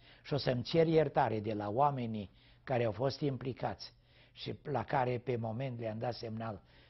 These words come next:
că se poate face și cu incorectitudine. Iartă-mă, redă împărtășia." Și m-a iertat și a revenit prezența lui acolo.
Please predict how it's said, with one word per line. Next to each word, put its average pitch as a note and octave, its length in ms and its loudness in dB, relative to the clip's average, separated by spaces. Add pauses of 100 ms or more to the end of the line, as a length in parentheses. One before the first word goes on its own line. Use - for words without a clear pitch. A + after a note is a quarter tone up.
că B2+ 120 -6
se A2 200 -6
poate G#2+ 400 -4
face G2 520 -10 (260)
și - 220 -14
cu - 160 -10
incorectitudine. F#2+ 1300 -10 (1400)
Iartă-mă, B2+ 920 6 (1600)
redă D#3+ 440 10
împărtășia." A#2+ 1000 0 (1600)
Și - 160 -8
m-a B2 180 0
iertat C3+ 540 -2 (640)
și - 80 -4
a B2+ 60 -2
revenit A#2+ 560 2
prezența A#2+ 640 -4
lui A2+ 240 -4
acolo. G2+ 300 -10